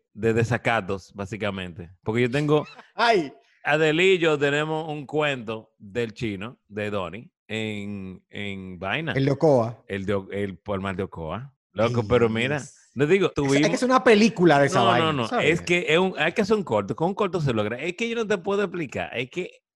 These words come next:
Speaker 1: lo, tuvimos que sancochar agua de la piscina pa darle agua al chino.
Speaker 2: Ay.
Speaker 1: Porque todo el mundo pensó en romo, nadie pensó en comida,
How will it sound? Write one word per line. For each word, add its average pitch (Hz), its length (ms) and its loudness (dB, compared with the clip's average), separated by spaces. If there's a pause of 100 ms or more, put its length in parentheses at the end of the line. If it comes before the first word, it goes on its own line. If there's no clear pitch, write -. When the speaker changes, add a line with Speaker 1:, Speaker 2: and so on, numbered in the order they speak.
(140)
Speaker 1:
lo, 170 320 -2
tuvimos 202 320 2
que 214 120 -4
sancochar 185 800 -2
agua 185 280 -2
de 175 100 -6
la 180 120 -2
piscina 147 520 -2 (120)
pa 151 160 2
darle 170 380 2
agua 165 540 0
al 156 180 -2
chino. 185 460 -2 (1700)
Speaker 2:
Ay. 208 520 -8 (480)
Speaker 1:
Porque 160 300 -2
todo 202 140 2
el 208 60 2
mundo 214 260 0
pensó 185 240 0
en 185 80 0
romo, 170 320 0
nadie 127 380 0
pensó 127 280 -6
en 131 80 -6
comida, 120 640 -6